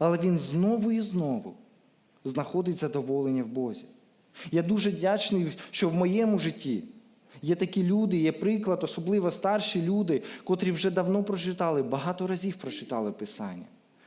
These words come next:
Багато разів вже чули проповіді на всі теми, я впевнений. Багато разів, сотні разів переспівали псалми.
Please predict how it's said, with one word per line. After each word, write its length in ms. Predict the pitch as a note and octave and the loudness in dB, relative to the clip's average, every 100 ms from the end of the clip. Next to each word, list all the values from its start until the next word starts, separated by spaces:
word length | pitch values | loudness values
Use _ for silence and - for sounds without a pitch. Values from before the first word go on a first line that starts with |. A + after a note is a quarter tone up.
| _ _ | _ _
Багато 380 | - D#3+ F#3+ G3+ | -4 -2 2 2
разів 440 | G3 D3 F3 A3 | 2 0 0 2
вже 200 | F3+ E3 | 2 0
чули 360 | D#3+ - G#3+ G3 | -2 0 2 2
проповіді 640 | - F3+ G3 G3 F3 E3+ | 2 0 2 0 0 0
на 100 | E3 | -2
всі 240 | D#3+ F3+ F3 - | -2 -6 -8 -2
теми, 340 | F3+ F#3+ F3 | 0 2 2
я 100 | C#3 | 0
впевнений. 680 | C3+ - F3 E3 D3+ B2+ B2+ - - | 0 0 0 2 0 0 -2 -4 -6
Багато 540 | D3 D3 D#3+ G3 G3 | 0 0 2 0 2
разів, 320 | F3+ D3 F3 | 0 0 -2
сотні 420 | - - G3 G3+ F#3 | -2 -2 -2 0 0
разів 320 | F3+ E3 G3+ | 0 0 -4
переспівали 760 | - D3 C#3+ - C3+ D#3+ F3+ | -2 -2 -2 -4 -2 0 0
псалми. 640 | F3 - D3 C#3+ F3+ F3 | -2 -4 -2 0 0 -2